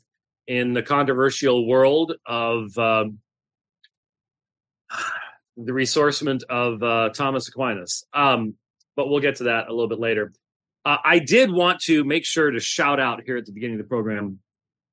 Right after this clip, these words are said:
because I guess this is his hometown. At least that's, I think, what I understood the last text message I saw. Uh, Jeremy Hasty.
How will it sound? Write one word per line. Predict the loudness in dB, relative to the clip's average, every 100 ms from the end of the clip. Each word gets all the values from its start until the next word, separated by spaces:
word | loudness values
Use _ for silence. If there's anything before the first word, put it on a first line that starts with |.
| _ _ _ _ _ _
because | -2 2 0 2
I | 0
guess | 2 0 2
this | 0 0
is | 0
his | 0 0
hometown. | -2 -4 -2 -4 -4 -10 _ _ _ _ _ -4
At |
least | 0 2
that's, | 2 0
I | 0
think, | 0 0 -4 -6
what | 0
I | 0
understood | 0 0 2 0 -2 _ _ _
the | -4
last | -2 -2 -2
text | -4 -2
message | -4 -2 -4 -8 -12
I | -10
saw. | -6 -4 -4 -8 _ _ _ _ _ _ -8
Uh, | -2 0
Jeremy | 4 4 4 4
Hasty. | 2 0 -6